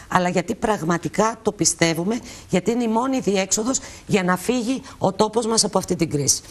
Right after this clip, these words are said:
Ο κόσμος λοιπόν που συναναστρέφομαι και που έρχεται και στο γραφείο μου και με, είμαι σε επαφή μαζί του, καταρχήν, ε, θέλω να πω ότι, ε, έχει πάρα πολλά προβλήματα.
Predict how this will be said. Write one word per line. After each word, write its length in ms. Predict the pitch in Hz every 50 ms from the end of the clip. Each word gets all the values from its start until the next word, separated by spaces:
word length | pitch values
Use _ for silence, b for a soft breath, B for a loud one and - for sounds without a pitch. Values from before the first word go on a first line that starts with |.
| B B B B B B B B B
Ο 120 | - 196
κόσμος 340 | - 233 302 302 262 294 254
λοιπόν 400 | 240 233 - - 220 233 214 208
που 1160 | 214 202 185 175 170 170 165 165 165 165 165 165 160 156 156 156 151 151 147 143 143 147 113 123 123
συναναστρέφομαι 1000 | - - 170 170 160 160 160 160 156 - - 185 190 202 196 - 170 165 165 151
και 140 | 151 160 151
που 380 | - 143 143 139 135 139 147 147
έρχεται 400 | 156 180 180 180 - 160 - 143
και 120 | - - 143
στο 140 | - -
γραφείο 340 | 139 135 135 123 - 165 165
μου 60 | 165
και 160 | 151 - 165 147
με, 140 | 151 147 -
είμαι 200 | - 170 170 170
σε 120 | 160 - -
επαφή 320 | - - 123 - - 156
μαζί 300 | 160 139 127 - 147 147
του, 160 | - 226 247 B B B B B B B B B B B B B B B -
καταρχήν, 600 | - 202 196 202 196 151 - - 233 262 269 240 269 254 240 226 220 214 208 202 202
ε, 40 | 196
θέλω 280 | 196 - 233 240 202
να 140 | 196 185 180
πω 140 | - - 208
ότι, 680 | 233 247 240 240 - - 214 214 214 214 214 214 202 208 B B B B B B B B B B B B B - - - - - - -
ε, 100 | - 185 - 180 180 180 185 180 170 165 156 - - 113 - - -
έχει 160 | 233 - -
πάρα 260 | - 262 240 233 214
πολλά 240 | - 190 180 214 226
προβλήματα. 760 | - - 185 151 156 147 135 120 131 - - - - 131 -